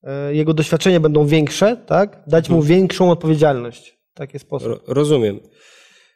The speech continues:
Speaker 2: No właśnie, ale to popatrzmy, staram sobie przypomnieć jakieś przykłady, chociażby Job albo Hiob, zależy w jakim przekładzie. Był, e, do-,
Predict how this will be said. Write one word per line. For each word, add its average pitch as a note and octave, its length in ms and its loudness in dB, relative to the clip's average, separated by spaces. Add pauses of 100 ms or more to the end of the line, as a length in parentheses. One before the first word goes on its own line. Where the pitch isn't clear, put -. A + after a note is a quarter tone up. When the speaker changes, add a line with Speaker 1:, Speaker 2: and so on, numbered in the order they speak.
(240)
Speaker 2:
No D#3+ 80 0
właśnie, D3 320 2
ale D#3+ 180 4
to F#3+ 220 2
popatrzmy, F3+ 800 0 (480)
staram G3+ 320 -2
sobie F3+ 280 0 (1300)
przypomnieć D#3 1040 -4 (100)
jakieś C3 380 -10
przykłady, A2 1000 -4
chociażby A#2 480 -6
Job A#2 280 2 (880)
albo A#2 240 -4
Hiob, A2+ 300 -2 (480)
zależy A#2 320 -4
w - 20 -6
jakim A#2+ 220 -4
przekładzie. A#2 500 -2 (420)
Był, G3+ 380 4 (520)
e, D3 640 4
do-, D#3 200 2